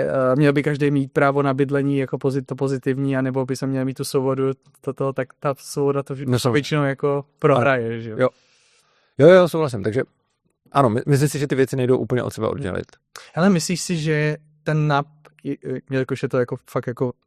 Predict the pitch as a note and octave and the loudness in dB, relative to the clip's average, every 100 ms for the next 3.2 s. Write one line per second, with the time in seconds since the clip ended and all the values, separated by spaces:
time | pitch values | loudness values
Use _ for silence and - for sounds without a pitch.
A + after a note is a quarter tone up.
0 | _ - C#3 B2 - C#3 - C3 C3 B2+ | _ 0 2 2 0 -4 2 2 2 0
1 | C3 B2+ C3 B2+ B2+ B2+ B2 C3 B2 B2+ | 2 2 2 0 0 2 4 4 4 2
2 | B2 - B2 B2 B2 A#2 C#3 C3+ B2+ - | 2 2 2 2 0 -2 -2 0 0 0
3 | B2 | -2